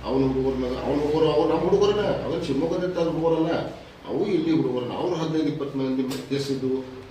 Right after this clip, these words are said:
ಐದೈದು ವರ್ಷ ಗಟ್ಟಲೆ ಕೇಸ್ ಪಾಪ ಅವ್ರು ಕೋರ್ಟಿಗೆ ಹೋಗಿ ಬರೋ ಹೋಗ್ತಾರೆ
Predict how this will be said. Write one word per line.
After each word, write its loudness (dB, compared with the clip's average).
ಐದೈದು 2
ವರ್ಷ -2
ಗಟ್ಟಲೆ -4
ಕೇಸ್ -4
ಪಾಪ -4
ಅವ್ರು -4
ಕೋರ್ಟಿಗೆ 0
ಹೋಗಿ -6
ಬರೋ -8
ಹೋಗ್ತಾರೆ -6